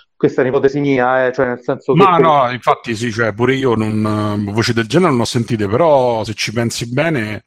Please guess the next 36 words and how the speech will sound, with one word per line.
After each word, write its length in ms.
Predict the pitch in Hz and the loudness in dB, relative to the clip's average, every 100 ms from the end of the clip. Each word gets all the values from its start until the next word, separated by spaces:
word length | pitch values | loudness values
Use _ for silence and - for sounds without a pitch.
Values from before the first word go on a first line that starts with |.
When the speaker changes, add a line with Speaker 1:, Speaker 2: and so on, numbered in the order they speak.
| _ | _
Speaker 2:
pure 180 | - 120 | -4 -2
Sony, 640 | 104 147 151 117 107 104 110 | 2 2 2 0 -2 -4 -2
non 260 | 123 131 | 0 2
da 120 | 127 127 | 2 0
noi 400 | 135 151 131 113 | 0 0 0 0
perché 440 | 110 - 117 107 | -4 -4 -4 -2
c'hanno 340 | 101 110 110 107 | -2 0 0 0
ancora 340 | 110 117 110 | -2 0 0
sta, 520 | - - 104 104 101 101 104 104 | 0 0 0 0 -2 -2 -2 -2
sta 260 | 95 - 104 | -2 0 0
logica 420 | 110 104 107 104 | 0 -2 -2 0
commerciale 480 | 104 107 - 107 101 | 2 2 0 0 2
molto 300 | 104 101 104 | 2 2 -2
regionalizzata, 960 | 107 - 107 104 101 110 113 104 98 - _ | -2 0 0 0 -2 0 2 2 -4 -6 _
però 460 | - 117 135 120 113 | -4 2 4 4 4
loro 240 | 120 123 | 2 0
fanno 180 | 113 107 | 0 -2
ancora 300 | 101 120 113 | -2 -2 -2
gaming 360 | 113 113 110 107 | -2 -4 -2 -4
in 80 | |
streaming, 640 | 101 - 117 117 107 101 98 | -4 -4 0 2 2 0 -2
che 60 | |
è 40 | 98 | -4
una 140 | 98 | -4
cosa 220 | 104 95 | -4 -2
un 100 | 98 | -4
po', 240 | - 95 - - - | -2 -4 -6 -12 -20
diciamo, 360 | - 90 98 92 | -12 -4 -4 -4
tra 140 | 92 | -6
virgolette, 400 | 90 90 95 - | -8 -4 -4 -4
sorpassata 560 | - - 98 - 98 87 | -6 -4 -4 -2 -2 -4
dal 100 | 90 | -6
punto 260 | - 90 92 | -8 -12 -10
di 40 | |
vista 200 | 90 - | -8 -8
tecnologico. 760 | 90 - 90 87 85 85 92 | -8 -8 -6 -4 -4 -6 -4